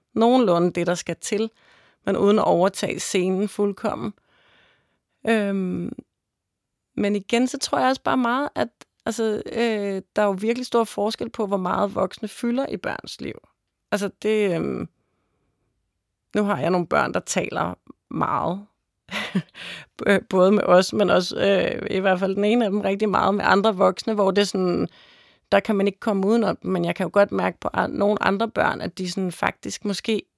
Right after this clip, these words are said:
egentlig bare synes, de er sådan lidt et forstyrrende element. Øhm, så, så jeg havde også lidt sådan, de skal, de skal ligesom være der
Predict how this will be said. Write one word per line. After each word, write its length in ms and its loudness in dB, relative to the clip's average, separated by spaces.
egentlig 320 -2
bare 180 0
synes, 300 -2
de 140 -4
er 100 2
sådan 200 -2
lidt 140 0
et 100 -6
forstyrrende 640 -4
element. 460 -4
Øhm, 320 0
så, 280 0
så 160 0
jeg 280 6
havde 280 4
også 160 0
lidt 120 2
sådan, 180 -2
de 120 -2
skal, 320 -8
de 120 -2
skal 220 -2
ligesom 360 0
være 260 4
der 120 2